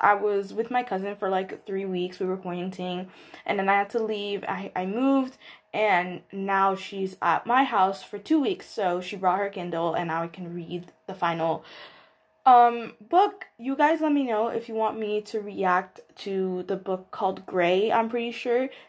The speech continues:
I'm pretty sure it's just Fifty Shades in his P O V, and my cousin said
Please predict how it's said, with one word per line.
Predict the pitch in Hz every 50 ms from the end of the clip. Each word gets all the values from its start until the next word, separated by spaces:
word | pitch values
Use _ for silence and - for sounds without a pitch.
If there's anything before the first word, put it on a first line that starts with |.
| _ -
I'm | 233 233
pretty | 269 277 294
sure | 294 294 302 285
it's | 277 -
just | 247 240 233 - - - _ _ - -
Fifty | - 226 214 - 214
Shades | 196 - 214 190 185 185 185 185 185
in | - 196 190
his | 185 170 180 185 185 220 226 226 - -
P | - 254 254
O | 254 262
V, | 247 233 254 247 277 277 - - - - -
and | - 226 220 214 220
my | 220 220 208 208 208
cousin | 196 - 240 226 214 214 214 208 202
said | 196 - - 214 196 190 190 190 180 185